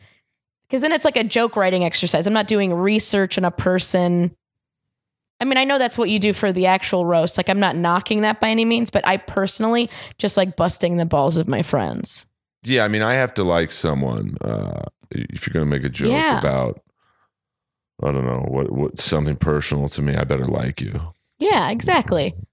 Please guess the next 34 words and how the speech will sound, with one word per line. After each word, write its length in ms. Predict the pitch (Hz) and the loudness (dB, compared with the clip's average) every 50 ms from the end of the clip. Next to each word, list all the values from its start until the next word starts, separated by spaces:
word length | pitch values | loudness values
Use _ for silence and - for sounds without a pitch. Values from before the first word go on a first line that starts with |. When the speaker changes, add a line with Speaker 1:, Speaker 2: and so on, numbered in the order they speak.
| _ _ | _ _
Speaker 2:
I 40 | - | -4
mean, 160 | 73 73 76 | -2 0 0
I 60 | 76 | 0
Speaker 1:
It 280 | 73 65 - - 302 330 | -2 -2 0 0 0 2
makes 220 | 392 415 359 - | 2 0 0 0
it 80 | 440 330 | -2 0
more 160 | 339 370 330 | 0 0 0
fun 280 | - - 330 339 311 262 | 0 0 0 0 2 2
and 100 | 226 220 | 2 2
less, 240 | 226 233 - - - - | 0 0 -2 -4 -2 -2
I 60 | 202 208 | 0 0
guess, 140 | 226 220 | 2 0
stressful, 720 | - - - - 202 196 - - - - 147 110 65 - - - | 0 -2 0 2 2 2 2 2 -2 -2 -2 -4 -4 -6 -6 -6
'cause 120 | 190 185 | -2 -2
it's 200 | 196 196 - - | -2 0 2 0
like, 360 | 170 160 160 - - - - _ _ _ _ _ - | 0 0 -2 -6 -12 -18 -20 _ _ _ _ _ -2
I 80 | 220 | 0
don't 80 | 202 165 | 0 2
know. 200 | 156 131 - - - _ _ _ - - - - - - - - _ - | 0 0 -2 -4 -6 _ _ _ -20 -20 -20 -20 -20 -20 -20 -12 _ -2
I 80 | 247 | 0
never 200 | 320 392 359 381 | 2 2 2 2
understand 440 | 381 349 320 311 - - 285 269 254 | 0 0 0 0 0 0 0 0 0
the 20 | |
people 220 | - 254 233 220 226 | 0 0 0 0 0
that 120 | 214 180 185 | 0 0 2
roast 280 | 196 196 202 196 - | 0 0 0 0 0
battle 220 | - 190 185 185 180 | 0 2 2 2 2
that 220 | 180 170 170 - | 2 0 0 0
don't 260 | 196 180 185 - - | 0 0 0 0 0
like 240 | 233 240 254 240 269 | 0 0 0 0 -2
each 180 | 277 - - 302 | -2 0 2 0
other, 260 | 285 269 294 294 302 | 2 2 2 0 2
though. 400 | 269 339 339 339 349 359 - - - | 2 2 2 2 2 0 -2 -4 -2
Like, 300 | 202 196 190 190 190 | 2 2 2 2 0